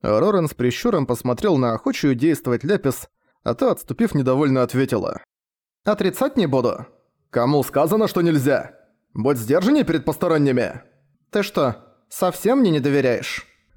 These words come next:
Лишившись возможности использовать магию, девушка сразу же стала выглядеть недовольной. Но при том, что они не знали, приближаются враги или союзники,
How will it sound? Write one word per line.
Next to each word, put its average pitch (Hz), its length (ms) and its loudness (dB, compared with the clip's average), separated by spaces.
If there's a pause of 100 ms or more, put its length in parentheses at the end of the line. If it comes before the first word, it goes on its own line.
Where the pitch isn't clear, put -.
(180)
Лишившись 123 680 -2
возможности 131 640 -2
использовать 113 520 -2
магию, 131 520 2 (180)
девушка 160 560 -2
сразу 175 300 -2
же 123 100 0
стала 139 300 0
выглядеть 131 380 -2
недовольной. 127 680 0 (400)
Но 123 240 -2
при - 140 -2
том, 147 240 0
что 127 200 -2
они 131 160 2
не 131 100 2
знали, 131 320 2
приближаются 120 680 0
враги 123 300 0
или 120 120 2
союзники, 139 720 0